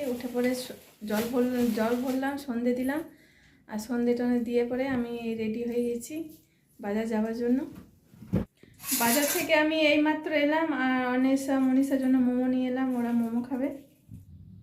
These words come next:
এইমাত্র বাজার থেকে এলাম, আর অনিশা মনীষার জন্য মোমো নিয়ে এলাম। এই তো মোমো, ওরা খাবে দু বোনে। বাজার থেকে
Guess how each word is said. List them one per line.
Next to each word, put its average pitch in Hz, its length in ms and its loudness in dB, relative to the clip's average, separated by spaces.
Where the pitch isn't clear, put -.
এইমাত্র 277 280 4
বাজার 277 280 8
থেকে 302 140 4
এলাম, 302 180 8
আর 254 100 -2
অনিশা 262 340 0
মনীষার 254 280 -4
জন্য 262 120 -4
মোমো 240 260 6
নিয়ে 254 160 2
এলাম। 269 180 0
এই 226 120 -2
তো 247 140 -8
মোমো, 226 200 2
ওরা 214 120 -2
খাবে 226 240 2
দু 226 160 0
বোনে। 226 240 6
বাজার 294 300 2
থেকে 359 160 0